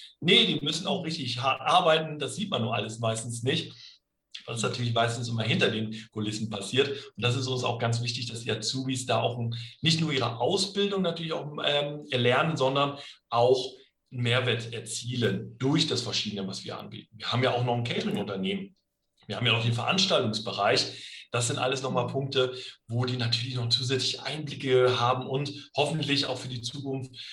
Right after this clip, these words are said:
Speaker 1: ja, profitieren von, dass sie einfach sagen, ich habe eine Ausbildung beim G O P gemacht und dass es nicht nur spannend und toll war, sondern mir auch mein Know-how ein bisschen was we-, weitergegeben hat.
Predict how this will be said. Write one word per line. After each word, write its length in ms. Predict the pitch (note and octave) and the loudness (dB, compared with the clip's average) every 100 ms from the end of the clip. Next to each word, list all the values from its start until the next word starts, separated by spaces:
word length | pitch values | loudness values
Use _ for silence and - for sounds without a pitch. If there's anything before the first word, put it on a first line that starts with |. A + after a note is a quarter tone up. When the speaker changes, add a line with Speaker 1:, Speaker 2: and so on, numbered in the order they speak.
| - - | -16 0
Speaker 1:
ja, 160 | A#2+ | 2
profitieren 560 | A#2+ A2+ C#3 - D#3+ A#2 | 2 0 -2 2 2 2
von, 200 | A#2 G#2 | -2 -4
dass 120 | G#2 | -6
sie 80 | A#2+ | -4
einfach 180 | A#2 A2+ | -2 2
sagen, 400 | A#2+ A#2+ A#2+ - | 2 2 -2 -10
ich 140 | - | -8
habe 80 | - | -6
eine 140 | B2+ A2+ | -4 0
Ausbildung 400 | E3 E3 D#3+ D#3 | 0 0 -2 -2
beim 120 | B2 | -2
G 120 | C3 | 0
O 80 | B2+ | 0
P 180 | C3+ C#3+ | 0 -2
gemacht 640 | D3 D3 D3 - - _ | 0 2 0 -6 -18 _
und 440 | A#2+ A#2+ - - - | -4 -2 -4 -6 -2
dass 100 | A#2 | 0
es 120 | A#2 | 2
nicht 260 | D3 E3 D3 | 4 4 6
nur 400 | C3+ B2+ - - - | 6 6 4 -4 -10
spannend 520 | - - D3 F3 D#3+ | -6 0 2 2 0
und 140 | A#2+ A2+ | -4 2
toll 260 | E3 G#3+ | 4 6
war, 280 | F#3+ F#3 F3 | 8 8 6
sondern 380 | C3 D3 C#3+ C3+ | 2 0 -2 -2
mir 160 | C#3 | -4
auch 320 | - B2+ - - _ _ | -2 -4 -6 -18 _ _
mein 100 | A#2+ | 0
Know-how 380 | A#2+ A#2 E3 B2+ | 2 6 6 4
ein 40 | - | -2
bisschen 180 | G#2 | -6
was 180 | F#2+ - | -8 -8
we-, 220 | G2+ G2+ - | -8 -8 0
weitergegeben 580 | B2+ A2 F#2+ G2 G2 | 0 0 -4 -8 -10
hat. 160 | F#2+ | -16